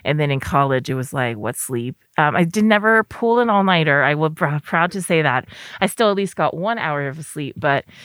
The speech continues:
I mean, yeah, it just fell by the wayside. And now here I am in my forties, and I still struggle to get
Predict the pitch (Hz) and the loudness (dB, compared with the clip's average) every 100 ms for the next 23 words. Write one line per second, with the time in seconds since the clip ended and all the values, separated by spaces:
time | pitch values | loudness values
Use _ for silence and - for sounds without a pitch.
0 | - - 175 156 185 151 131 131 160 - | -4 2 4 4 2 2 0 -4 -4 -4
1 | - - - - - 190 175 156 151 160 | -8 -12 -20 -20 -2 0 2 2 2 0
2 | 190 147 139 151 156 160 170 151 151 165 | 0 0 0 0 0 0 2 2 2 2
3 | 151 131 131 _ _ _ _ _ - 151 | 0 0 -6 _ _ _ _ _ -4 0
4 | 147 - 208 202 147 147 147 151 - 220 | 0 0 0 2 2 0 0 0 0 -2
5 | 208 160 135 131 131 - 135 131 131 | 0 0 0 0 0 -4 -4 0 0